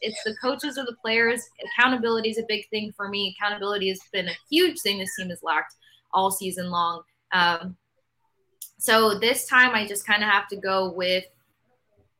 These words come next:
the game plan. I'm gonna have a, a, a, another pre-walk the plank. If these coaches come in and really plead insanity and decide to do the same old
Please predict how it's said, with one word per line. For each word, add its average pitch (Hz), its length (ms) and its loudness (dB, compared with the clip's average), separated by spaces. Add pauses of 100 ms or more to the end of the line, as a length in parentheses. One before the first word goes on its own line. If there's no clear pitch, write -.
(300)
the 196 120 -4
game 220 340 0
plan. 160 240 2
I'm 185 100 -6
gonna 202 180 -2
have 196 240 4
a, - 20 -2 (580)
a, - 60 -8
a, 175 260 -2 (600)
another 214 440 2 (100)
pre-walk 202 840 0
the 180 60 -8
plank. 160 360 -8
If 180 140 -6
these 214 220 -4
coaches 214 360 -2
come 202 220 -2
in 185 300 2 (240)
and 180 400 2 (160)
really 202 400 0
plead 196 260 -4
insanity 180 800 -2
and 175 100 -6
decide 170 440 0
to - 100 -20
do 185 160 -4
the 175 80 -6
same 190 320 -4
old 196 260 -6